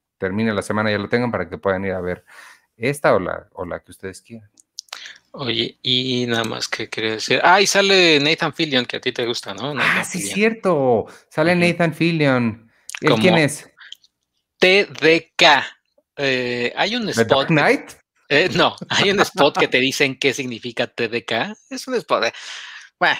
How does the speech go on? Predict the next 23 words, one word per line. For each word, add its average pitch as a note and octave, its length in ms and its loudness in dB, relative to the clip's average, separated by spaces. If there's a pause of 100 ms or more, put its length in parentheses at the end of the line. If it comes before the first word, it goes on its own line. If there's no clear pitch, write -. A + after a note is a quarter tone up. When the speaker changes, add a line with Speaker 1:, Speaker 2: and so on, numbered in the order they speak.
(120)
Speaker 2:
no, G#3+ 120 -4
no A3 100 -2
les G3+ 120 0
va F3+ 60 2
a F3 40 2
importar C3+ 360 2
porque, A2 160 -10
eh, G2+ 300 -6
sale A#2+ 340 -4
al, G#2+ 220 -6
en A2+ 200 -4
los A2+ 160 -14
primeros B2+ 520 -2
dos B2 260 -2
minutos A#2+ 360 -4
ya A#2 100 0
te - 80 -4
dicen, G#2 240 -8
¿no? C3 200 -4
De, B2 300 0
de, - 260 -4
de C3 200 2
Detachable C#3+ 640 -4